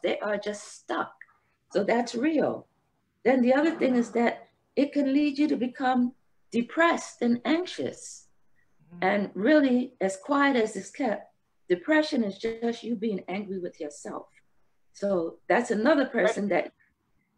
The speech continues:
Speaker 2: Depression
Speaker 1: to
Speaker 2: is
Speaker 1: forgive.
Speaker 2: being angry with yourself. So you gotta forgive yourself as well.
Speaker 1: Yes, the beginning of it is forgiving yourself, not
Speaker 2: Mm.
Speaker 1: because you did anything necessarily to create it,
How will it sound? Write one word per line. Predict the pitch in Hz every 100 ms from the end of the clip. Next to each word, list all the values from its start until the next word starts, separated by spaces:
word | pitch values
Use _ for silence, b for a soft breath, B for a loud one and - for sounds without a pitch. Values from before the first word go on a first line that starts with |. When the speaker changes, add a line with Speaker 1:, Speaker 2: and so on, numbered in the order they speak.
| _ 175
Speaker 2:
Depression | 175 226 233 -
Speaker 1:
to | 220
Speaker 2:
is | 202
Speaker 1:
forgive. | 170
Speaker 2:
being | 170 160 _ -
angry | 202 220 220 220 208
with | 190 175 -
yourself. | 160 156 - 156 151
So | 175
you | 175
gotta | 180 180
forgive | 156 190
yourself | 175 156 - 262 - 151
as | 143
well. | 139 117 _ _ _ _ _ _ 254
Speaker 1:
Yes, | 302 - - _
the | 208
beginning | 208 220 262 269 262 262 - B 190
of | 202
it | 233 -
is | 208 -
forgiving | 202 196 262 233 220
yourself, | 262 302 - 156 123 - - _ _ _ _
not | 202 233 -
Speaker 2:
Mm. |
Speaker 1:
because | 208 170 254 214 214 _ _ _ _ _
you | 208 254 254 - - - -
did | 240 311 311 -
anything | 185 180 - 175 180
necessarily | 165 165 170 185 175 170 165
to | -
create | 175 170 156 156 170
it, | -